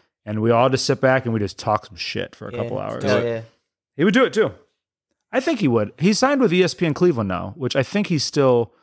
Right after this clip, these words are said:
Speaker 1: Fishman's a good guy over there. I think he'd be okay
Speaker 3: You
Speaker 1: with
Speaker 3: can
Speaker 1: him
Speaker 3: still
Speaker 1: jumping on
Speaker 3: do
Speaker 1: there.
Speaker 3: podcast appearances when you're
Speaker 1: I would
Speaker 3: signed. You, you can't be a part of a show. But
Speaker 1: Yeah, I would, I would think so. And I don't think, even if they told him no, Andre wouldn't give two fucks. So,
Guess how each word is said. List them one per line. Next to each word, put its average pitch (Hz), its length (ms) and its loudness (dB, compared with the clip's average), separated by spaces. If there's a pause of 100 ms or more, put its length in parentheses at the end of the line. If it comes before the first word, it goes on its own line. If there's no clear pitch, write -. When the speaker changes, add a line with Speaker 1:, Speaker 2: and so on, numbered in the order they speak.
(360)
Speaker 1:
Fishman's 196 380 2
a 110 60 -2
good 110 160 2
guy 104 200 2
over 101 160 0
there. 104 120 2
I 117 40 2
think 143 160 -2
he'd 123 120 0
be 104 100 2
okay 98 200 -2
Speaker 3:
You 98 40 0
Speaker 1:
with 92 120 0
Speaker 3:
can 131 80 0
Speaker 1:
him 117 40 0
Speaker 3:
still 107 240 2
Speaker 1:
jumping 123 40 0
on - 40 -2
Speaker 3:
do 120 140 2
Speaker 1:
there. 107 80 -2
Speaker 3:
podcast 113 680 0
appearances 110 540 -6
when 110 160 -4
you're 110 240 -4
Speaker 1:
I 196 80 0
would 196 140 4
Speaker 3:
signed. 123 260 -2
You, 120 100 -4
you 127 200 -2
can't 127 240 0
be 117 80 0
a 101 40 0
part 131 360 2
of 135 100 0
a 117 60 2
show. 123 440 -2
But - 160 -6
Speaker 1:
Yeah, 135 300 2
I 170 60 4
would, 196 160 -2
I 175 80 4
would 147 160 0
think 135 240 0
so. 135 320 2
And 143 120 2
I 143 60 2
don't 135 140 2
think, 139 120 -4
even 175 200 4
if 160 80 0
they 156 80 4
told 135 200 2
him 139 120 2
no, 135 160 4
Andre 117 240 2
wouldn't 95 160 -6
give 87 100 -8
two - 140 -20
fucks. - 320 -16
So, 120 200 -4